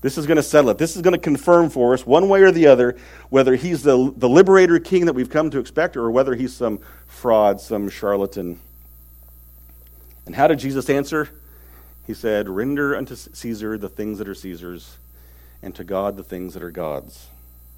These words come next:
And Mark says their response was, "They marveled at him." They thought they had him.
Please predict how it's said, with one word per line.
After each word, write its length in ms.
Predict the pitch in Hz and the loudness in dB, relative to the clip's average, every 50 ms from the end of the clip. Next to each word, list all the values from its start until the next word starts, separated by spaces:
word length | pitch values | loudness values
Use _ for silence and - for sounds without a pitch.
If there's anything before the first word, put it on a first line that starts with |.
| - - - - - - - - - - - - - - - - - - - - - - - | -20 -20 -20 -20 -20 -20 -20 -20 -20 -20 -20 -20 -20 -20 -20 -20 -20 -20 -20 -20 -20 -20 -18
And 120 | - 90 92 | -14 -12 -8
Mark 260 | 92 98 107 104 - | -6 -6 -6 -6 -8
says 360 | - - 101 95 95 95 92 | -6 -2 -2 0 0 -2 -4
their 120 | - 104 | -6 -6
response 540 | 95 90 87 - - - 95 95 92 87 - | -6 -8 -8 -10 -8 -6 -6 -6 -6 -6 -8
was, 420 | 98 95 92 90 87 82 - - - - - - - - - - - - - - - - - - - | -6 -4 -4 -4 -6 -8 -12 -20 -20 -20 -20 -20 -20 -20 -20 -20 -20 -20 -20 -20 -20 -20 -20 -16 -12
"They 100 | - 98 | -10 -8
marveled 560 | 98 98 95 95 101 104 92 87 87 85 - | -8 -8 -8 -6 -6 -6 -6 -8 -12 -12 -12
at 180 | 71 80 82 - | -12 -14 -14 -14
him." 300 | - 78 71 69 65 - - - - - - - - - - - - - - - - - - - - - - - - - - - - - - - - - - - - - - - - - - - - - - - - - - - - - - - - - - - - - - - - - - - - - - - - - - - - - - - - - - - | -16 -18 -18 -18 -20 -20 -20 -20 -20 -20 -20 -20 -20 -20 -20 -20 -20 -20 -20 -20 -20 -20 -20 -20 -20 -20 -20 -20 -20 -20 -20 -20 -20 -20 -20 -20 -20 -20 -20 -20 -20 -20 -20 -20 -20 -20 -20 -20 -20 -20 -20 -20 -20 -20 -20 -20 -20 -20 -20 -20 -20 -20 -20 -20 -20 -20 -20 -20 -20 -20 -20 -20 -20 -20 -20 -20 -20 -20 -20 -20 -20 -20 -20 -20 -20 -20 -20 -20
They 60 | - | -20
thought 220 | 87 - 120 127 - | -12 -10 -8 -8 -8
they 80 | 113 | -10
had 180 | 92 95 120 113 | -10 -10 -8 -10
him. 140 | 98 78 | -10 -10